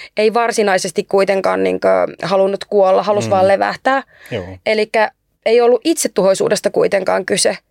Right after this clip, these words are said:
Speaker 2: Joo.
Speaker 1: Niin tää mul-, mulle kuulostaa nimenomaan just siltä A D H D burnoutilta.
Speaker 2: Mm.
Speaker 1: Eli niinku tavallaan on toiveikas ja pystyy menemään eteenpäin, mut, mutta pysäyttäkää joku minut.
Speaker 2: Mm.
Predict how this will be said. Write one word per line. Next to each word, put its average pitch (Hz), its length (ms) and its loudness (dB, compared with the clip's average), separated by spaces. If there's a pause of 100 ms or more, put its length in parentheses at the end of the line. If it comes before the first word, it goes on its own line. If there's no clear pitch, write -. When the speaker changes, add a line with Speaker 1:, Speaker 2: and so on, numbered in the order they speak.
(140)
Speaker 2:
Joo. 92 280 -8 (140)
Speaker 1:
Niin 220 180 2 (260)
tää 254 140 2
mul-, 277 420 0
mulle 277 240 2
kuulostaa 220 380 0
nimenomaan 214 360 2
just 202 120 -2
siltä 226 280 0
A 208 80 2
D 190 100 0
H 180 40 0 (140)
D 190 100 2
burnoutilta. 190 680 0 (160)
Speaker 2:
Mm. 127 200 -10 (320)
Speaker 1:
Eli 226 200 2
niinku 226 360 0 (100)
tavallaan 302 440 2
on 240 100 0
toiveikas 214 600 0 (160)
ja 214 160 0 (360)
pystyy 254 340 2
menemään 220 360 2
eteenpäin, 214 400 0
mut, 214 140 -6 (180)
mutta 247 360 0 (240)
pysäyttäkää 226 600 0
joku 202 280 2
minut. 196 420 -2 (220)
Speaker 2:
Mm. 110 300 -12